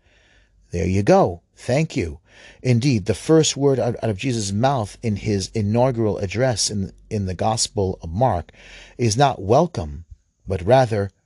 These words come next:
"repent." Yes,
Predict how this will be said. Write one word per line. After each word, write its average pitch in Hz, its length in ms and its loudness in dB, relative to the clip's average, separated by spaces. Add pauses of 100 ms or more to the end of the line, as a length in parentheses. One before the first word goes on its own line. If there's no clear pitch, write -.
(140)
"repent." - 720 -4 (800)
Yes, - 520 2